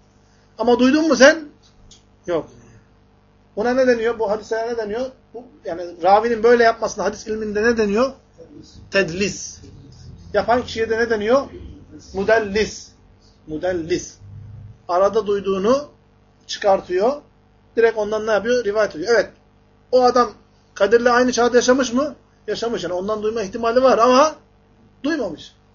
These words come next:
İşte hadisin ikinci illeti bu diyorlar. Ravi ne yapmamış?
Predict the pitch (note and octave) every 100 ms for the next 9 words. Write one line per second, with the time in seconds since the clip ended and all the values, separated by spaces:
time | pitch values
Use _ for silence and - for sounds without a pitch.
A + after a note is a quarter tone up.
0 | _ _ _ _ _ _ _ G3 F#3+ F#3+
1 | A#3 - - - A#3+ A#3 B3 G#3+ G#3+ A#3+
2 | A3 G3 D#3 - - _ _ _ _ _
3 | _ _ _ _ - _ _ _ _ F3+
4 | G#3+ B3 C4 B3+ A3 B3 D#4 -